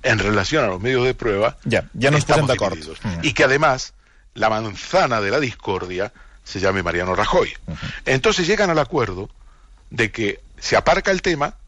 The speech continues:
Speaker 1: no se decide por ahora admitir la declaración de Rajoy, pero que se puede revisar la decisión en función de cómo vaya el juicio.
Speaker 2: ¿Mm?
Speaker 1: Y entonces, esta es la parte reservada que le he contado.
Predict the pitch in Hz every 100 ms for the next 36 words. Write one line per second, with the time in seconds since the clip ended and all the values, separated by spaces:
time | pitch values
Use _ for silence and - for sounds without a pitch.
0 | - - 113 98 151 165 170 143 - 156
1 | 113 - - 90 117 123 87 90 87 135
2 | 85 78 78 82 95 131 151 165 160 165
3 | - - - - 135 139 135 139 - 202
4 | 214 202 165 135 147 131 104 104 - 127
5 | 120 117 135 - - - 117 117 110 110
6 | - 131 151 - - - - - - 117
7 | 107 104 95 87 76 - - - - 101
8 | 160 - - - - 139 156 175 180 -
9 | - - 139 170 147 - 107 107 113 110
10 | 101 107 104 101 98 95 92 90 80 78